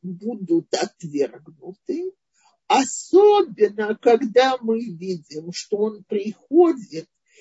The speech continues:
и оговаривает их,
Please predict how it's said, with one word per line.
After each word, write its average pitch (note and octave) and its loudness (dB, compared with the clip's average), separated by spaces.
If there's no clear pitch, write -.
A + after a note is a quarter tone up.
и C4 0
оговаривает G#3+ 2
их, C4 -4